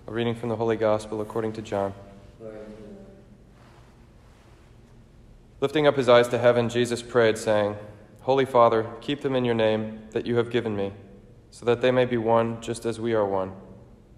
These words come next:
Speaker 1: When I was with them, I, I protected them in your name that you gave me, and I guarded them, and none of them was lost, except the son of destruction, in order that the scripture might be fulfilled.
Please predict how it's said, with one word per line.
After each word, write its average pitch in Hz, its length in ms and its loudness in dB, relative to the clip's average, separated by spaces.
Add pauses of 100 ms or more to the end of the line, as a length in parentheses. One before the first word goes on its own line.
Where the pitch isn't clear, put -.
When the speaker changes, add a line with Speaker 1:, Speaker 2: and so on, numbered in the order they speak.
(680)
Speaker 1:
When 120 120 2
I 123 60 8
was 120 160 2
with 131 180 -2
them, 135 240 4
I, 120 80 2 (240)
I 113 60 2
protected 123 500 -2
them 104 240 0 (380)
in 113 100 -4
your 113 140 0
name 113 340 0 (200)
that 104 120 -6
you 104 80 -8
gave 113 320 -4
me, 95 160 -6 (580)
and 113 120 -2
I 110 60 0
guarded 120 360 4
them, 95 240 -4 (260)
and 107 140 -8
none 123 140 4
of 123 100 0
them 117 160 2
was 104 140 -4
lost, 98 440 0 (220)
except - 300 -6
the 113 60 -10
son 107 200 -4
of 92 80 -8
destruction, 101 600 -4 (800)
in 107 120 -4
order 117 280 4 (100)
that 113 140 -4
the 107 80 -8
scripture 120 360 -6
might 107 220 -2
be 110 100 -6
fulfilled. 107 560 -4